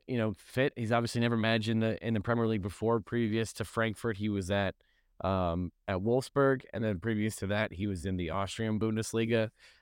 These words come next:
Um, so his first time coming to the Prem will be interesting to see, you know, if he sticks with that three at the back style of play, which obviously is not,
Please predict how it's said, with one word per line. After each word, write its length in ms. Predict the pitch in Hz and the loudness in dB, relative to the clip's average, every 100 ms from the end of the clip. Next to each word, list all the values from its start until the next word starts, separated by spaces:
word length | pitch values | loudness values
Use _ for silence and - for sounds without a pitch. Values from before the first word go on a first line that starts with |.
| - | -6
Um, 140 | 95 | -6
so 140 | 92 107 | -2 -2
his 120 | 104 | -2
first 300 | - 135 - | 0 0 2
time 180 | 127 113 | 0 2
coming 280 | 127 123 | 0 0
to 100 | 107 | -2
the 80 | 117 | -4
Prem 340 | 95 113 113 113 | -2 0 0 0
will 140 | 107 | -2
be 160 | 104 95 | -2 -4
interesting 580 | 110 104 - 117 110 | -6 -8 -10 -6 -4
to 60 | 101 | -4
see, 340 | - 101 107 90 | -4 -2 -2 -2
you 60 | 92 | -4
know, 200 | 92 85 _ _ _ | -6 -8 _ _ _
if 120 | - | -8
he 120 | 92 98 | -4 -4
sticks 340 | - 127 - | -2 -2 -2
with 100 | 104 | -2
that 160 | 117 107 - | 0 0 -4
three 220 | 104 120 120 | -2 0 2
at 80 | |
the 80 | 110 | 0
back 320 | 87 107 113 | 0 0 -2
style 320 | - 117 107 90 | 0 0 2 0
of 80 | |
play, 380 | - 147 151 151 - _ - | 2 4 4 2 -4 _ -10
which 200 | - 95 | -6 0
obviously 440 | 113 107 - 113 | 0 0 -2 -2
is 100 | 104 | 0
not, 240 | 113 110 | -2 -2